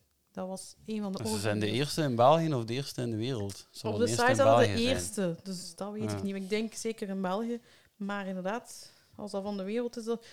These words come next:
Speaker 1: ik denk, dat
Speaker 2: Kom
Speaker 1: zou
Speaker 2: allemaal
Speaker 1: raar
Speaker 2: naar Aalst
Speaker 1: zijn.
Speaker 2: kijken.
Speaker 1: Ja, oh, dat zou wel cool zijn. Allee, ik weet niet, joh. <laughs> Naar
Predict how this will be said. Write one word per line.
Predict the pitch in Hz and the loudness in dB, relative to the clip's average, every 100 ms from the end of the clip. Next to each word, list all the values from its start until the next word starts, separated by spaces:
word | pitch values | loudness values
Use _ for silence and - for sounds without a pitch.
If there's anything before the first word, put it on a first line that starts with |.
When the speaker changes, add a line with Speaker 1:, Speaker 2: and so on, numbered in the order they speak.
| - - | -20 -16
Speaker 1:
ik | 220 | -6
denk, | 277 294 - - 220 - | -4 -4 -8 -20 -20 -20
dat | 233 220 269 | -16 -4 0
Speaker 2:
Kom | |
Speaker 1:
zou | - 294 | 2 6
Speaker 2:
allemaal | 285 127 | 6 8
Speaker 1:
raar | 135 302 | 6 6
Speaker 2:
naar | |
Aalst | 127 - | 8 6
Speaker 1:
zijn. | 277 | 4
Speaker 2:
kijken. | 247 101 104 - | -4 -4 -4 -4
Speaker 1:
Ja, | 254 254 214 185 | -4 -2 -2 0
oh, | |
dat | 196 151 | -2 -4
zou | - 160 | -10 -12
wel | 165 | -12
cool | 165 202 190 | -10 -10 -10
zijn. | 175 | -10
Allee, | 185 208 | -4 -4
ik | 196 - - | -4 -10 -16
weet | |
niet, | 165 | -14
joh. | 165 - - - - - 339 - - - 262 269 262 262 240 - | -14 -18 -20 -20 -12 0 2 0 -8 -6 -6 -6 -14 -14 -16 -12
<laughs> | 202 | -12
Naar | - | -10